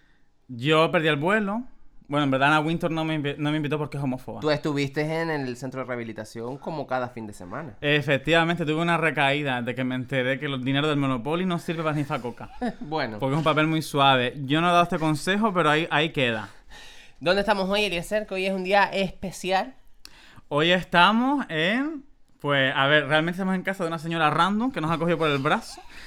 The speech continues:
Speaker 1: y nos ha metido en su casa. Y hay aquí, que ya lo escucharán, un público que no sabemos quiénes son, pero están apuntando con una escopeta.
Speaker 2: A ver si es verdad. Hoy hemos, eh, invitado, bueno, invitado no, a ver,
Speaker 1: <laughs>
Speaker 2: hemos sido secuestrados por una
Speaker 1: Exacto.
Speaker 2: señora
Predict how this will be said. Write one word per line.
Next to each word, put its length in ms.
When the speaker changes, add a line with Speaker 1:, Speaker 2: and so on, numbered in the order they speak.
Speaker 1:
y 100
nos 100
ha 80
metido 200
en 80
su 180
casa. 400
Y 80
hay 140
aquí, 400
que 120
ya 120
lo 80
escucharán, 600
un 160
público 440
que 100
no 80
sabemos 320
quiénes 300
son, 280
pero 320
están 220
apuntando 480
con 100
una 120
escopeta. 580
Speaker 2:
A 140
ver 140
si 140
es 40
verdad. 520
Hoy 380
hemos, 400
eh, 340
invitado, 540
bueno, 260
invitado 460
no, 320
a 100
ver, 320
Speaker 1:
<laughs> 160
Speaker 2:
hemos 240
sido 140
secuestrados 580
por 100
una 120
Speaker 1:
Exacto. 180
Speaker 2:
señora 340